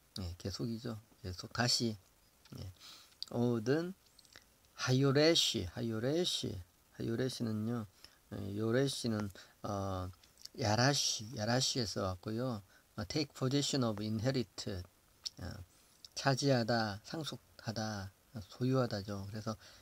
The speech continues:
어, 분사형이니까 하요레시는요, 상속자들, 정복자, 어, 정복자겠죠. 다시 내가 정복자를 아비, 내가 데려오리라. 어, 락,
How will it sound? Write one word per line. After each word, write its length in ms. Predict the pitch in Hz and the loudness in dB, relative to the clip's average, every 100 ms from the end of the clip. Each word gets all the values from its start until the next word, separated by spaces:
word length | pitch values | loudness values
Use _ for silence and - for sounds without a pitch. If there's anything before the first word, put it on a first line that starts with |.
| - - | -16 -6
어, 200 | 110 107 | -4 -2
분사형이니까 960 | - 123 156 156 151 110 - - 98 - - - - - - - - - | 2 2 4 4 2 2 0 -6 -6 -8 -16 -20 -20 -20 -20 -20 -20 -10
하요레시는요, 1300 | - 135 135 135 120 117 135 160 - 117 107 113 101 | 0 2 4 2 2 4 6 6 4 2 2 0 -2
상속자들, 1120 | - 165 147 131 - - 104 104 127 104 92 - _ | -2 -2 0 -2 -2 0 0 2 2 2 0 -6 _
정복자, 840 | - 131 135 113 - - 104 107 95 _ _ _ _ _ _ _ _ _ _ _ _ _ - - - _ _ - | 2 4 4 2 -2 -4 -2 -4 -8 _ _ _ _ _ _ _ _ _ _ _ _ _ -20 -20 -20 _ _ -6
어, 220 | 110 110 - - - - | -2 -2 -4 -14 -18 -2
정복자겠죠. 880 | 165 175 202 - 104 98 98 139 147 - _ | 2 4 2 2 0 0 -8 -10 -10 -14 _
다시 440 | 139 139 - 147 139 | 2 4 4 4 4
내가 560 | 107 107 113 127 165 | 4 2 0 0 -2
정복자를 840 | 147 135 139 135 123 113 135 156 151 - - _ | 0 2 2 2 2 2 2 -2 -6 -14 -20 _
아비, 600 | - 120 113 170 156 113 117 | 2 4 6 6 6 6 4
내가 400 | 107 104 120 110 | -2 0 2 2
데려오리라. 960 | - 160 160 131 120 117 107 117 151 151 - | 4 6 6 6 6 2 2 0 -2 -6 -8
어, 60 | 104 104 - 110 110 | -6 -4 -2 2 8
락, 160 | 110 | 8